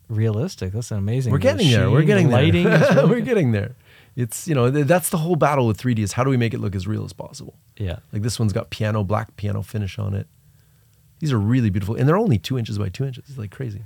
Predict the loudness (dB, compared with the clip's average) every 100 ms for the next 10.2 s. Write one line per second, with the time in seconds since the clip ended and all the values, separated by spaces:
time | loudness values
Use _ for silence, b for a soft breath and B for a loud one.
0 | -12 -10 -8 -8 -8 -6 -6 -6 -6 -6
1 | -6 -6 -8 -8 -6 -6 -4 -4 -2 -2
2 | -2 -2 -4 -6 -12 -16 -16 -20 B B
3 | B 0 2 2 2 2 4 4 4 2
4 | 0 -4 _ -4 -2 0 -2 -2 -2 -2
5 | 0 -2 -2 -2 -2 -4 -2 2 2 0
6 | 0 -2 0 0 0 2 2 2 2 0
7 | -2 -6 -2 0 4 4 4 2 0 -6
8 | -6 -6 -2 2 2 2 -4 -8 _ -6
9 | -6 -6 0 0 0 -2 0 0 0 -2
10 | -6